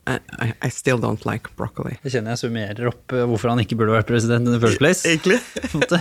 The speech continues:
Speaker 2: hvis det er fokuset du tenker på.
Speaker 1: Nå
Speaker 2: Ja, ja.
Speaker 1: fikk han bestemme selv. Endelig.
Speaker 2: Men han fikk fortsatt brokkoli sikkert, for det, de på kjøkkenet, de... Så jeg, hvis jeg jobbet på kjøkkenet, så skal jeg love deg han hadde fått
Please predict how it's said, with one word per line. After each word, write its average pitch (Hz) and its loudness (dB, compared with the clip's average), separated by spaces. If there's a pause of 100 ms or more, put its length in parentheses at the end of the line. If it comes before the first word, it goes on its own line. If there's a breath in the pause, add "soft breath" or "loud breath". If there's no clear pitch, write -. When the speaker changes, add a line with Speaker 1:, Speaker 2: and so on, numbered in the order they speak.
Speaker 2:
hvis 131 2
det 127 2
er 120 4
fokuset 117 2
du 120 2
tenker 110 -2
på. 143 2 (960 soft breath)
Speaker 1:
Nå 175 6
Speaker 2:
Ja, 175 6
ja. 262 4
Speaker 1:
fikk 262 4
han 190 2
bestemme 160 2
selv. 170 0 (720 loud breath)
Endelig. 147 -2 (320 loud breath)
Speaker 2:
Men 135 2
han 123 4
fikk - -4
fortsatt 131 0
brokkoli 117 2
sikkert, 147 -2
for - 0
det, 127 2 (100)
de 120 0
på - -2
kjøkkenet, 120 -2
de... 117 -2 (1040 soft breath)
Så 123 -2 (340)
jeg, 123 4
hvis 131 4
jeg 131 6
jobbet 113 4
på - 6
kjøkkenet, 135 2
så 143 4
skal 127 2
jeg 123 4
love 107 4
deg 113 4
han 117 4
hadde 120 4
fått 113 0